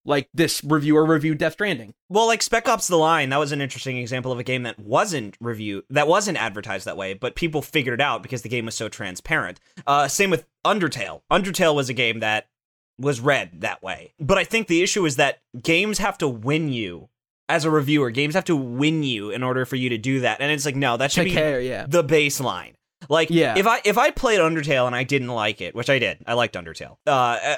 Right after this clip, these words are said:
Speaker 2: I, if I, if I played Undertale and I didn't like it, my review would be like,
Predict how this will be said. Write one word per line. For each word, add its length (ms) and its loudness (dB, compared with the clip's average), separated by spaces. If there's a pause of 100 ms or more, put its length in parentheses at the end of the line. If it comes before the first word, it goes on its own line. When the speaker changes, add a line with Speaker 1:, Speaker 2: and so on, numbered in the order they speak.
(120)
Speaker 2:
I, 280 0
if 120 2
I, 160 4
if 220 0
I 300 2
played 300 0
Undertale 360 0
and 80 -2
I 60 2
didn't 180 -6
like 220 -8
it, 160 -8
my 140 0
review 360 0
would 140 -4
be 160 -4
like, 180 -2